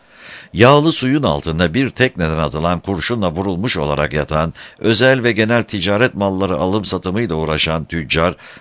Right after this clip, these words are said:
Roza'nın randevu evi müdavimlerinden, hayırsever Eski Bahçe yakınlarındaki neoklasik üsluptaki şık tulum bahanenin yaratıcısı ve bağışçısı Yorgo P. Teodoro için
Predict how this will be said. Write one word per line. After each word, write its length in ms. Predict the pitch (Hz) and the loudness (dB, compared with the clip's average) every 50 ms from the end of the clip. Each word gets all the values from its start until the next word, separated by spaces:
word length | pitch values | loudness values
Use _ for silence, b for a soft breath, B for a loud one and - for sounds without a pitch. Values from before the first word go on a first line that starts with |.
| B B 85 | B B 2
Roza'nın 560 | 120 143 147 127 135 131 127 135 131 110 90 | 4 4 4 4 2 2 2 0 -2 -2 -2
randevu 480 | 87 98 104 92 85 92 90 98 120 107 | 0 0 0 0 0 0 0 2 0 0
evi 300 | 78 71 67 71 76 73 | 0 0 -2 -2 -2 -2
müdavimlerinden, 1000 | 71 - 69 78 78 76 71 73 78 71 71 76 73 73 73 67 71 80 87 85 B B B B B B | -2 -2 0 0 0 0 0 0 -2 -2 -2 -2 -2 -2 -2 -2 0 0 0 -2 B B B B B B
hayırsever 720 | - 101 120 135 139 127 117 - 123 120 120 131 127 107 | 2 4 4 4 4 2 2 2 2 4 6 6 4 4
Eski 400 | 80 - 104 107 - - 143 139 | 2 0 -2 -2 -2 -2 -2 0
Bahçe 280 | 120 110 104 - - 107 | 0 0 0 0 0 -2
yakınlarındaki 800 | 104 92 - - 92 87 82 82 80 78 78 82 - 98 92 95 | -2 -2 -2 -2 -2 -2 -2 -2 -2 0 -2 -2 -2 -2 -2 0
neoklasik 720 | 113 127 127 123 117 - - 117 117 110 - 120 135 87 | 2 2 2 2 0 -2 -2 0 0 0 0 -2 -4 -4
üsluptaki 760 | 90 87 - - 87 82 - - 78 80 71 71 85 92 92 - B B B B B | -6 -6 -6 -6 -8 -8 -6 -4 -6 -4 -2 -2 -2 -2 -2 -4 B B B B B
şık 340 | B - 160 160 160 - - | B 2 2 2 0 -2 -8
tulum 340 | - 123 127 147 165 156 | -4 -2 0 0 0 0
bahanenin 500 | 123 87 69 71 78 78 78 78 80 92 | -2 -2 -2 0 0 0 0 0 0 0
yaratıcısı 840 | 95 80 78 80 82 82 - 82 82 67 73 80 69 - 85 87 80 | 0 0 0 0 0 -2 -2 -4 -6 -4 -4 -4 -4 -4 -4 -2 -2
ve 160 | 82 80 65 | -2 -2 -2
bağışçısı 720 | 78 78 80 82 78 - - 82 76 - 80 85 92 92 - B B | -2 -2 -2 -2 -4 -4 -4 -4 -4 -4 -2 -2 -2 -4 -6 B B
Yorgo 600 | 82 95 123 135 143 139 127 123 135 131 131 127 - | 0 4 6 6 6 6 4 2 2 2 2 2 4
P. 240 | 123 123 123 120 | 4 6 6 4
Teodoro 840 | - - - 110 110 110 104 98 87 98 95 92 90 90 90 80 71 | 2 0 0 2 2 4 2 2 2 2 2 2 2 0 -2 -2 -4
için 340 | - - - - 85 76 | -6 -6 -6 -4 -4 -6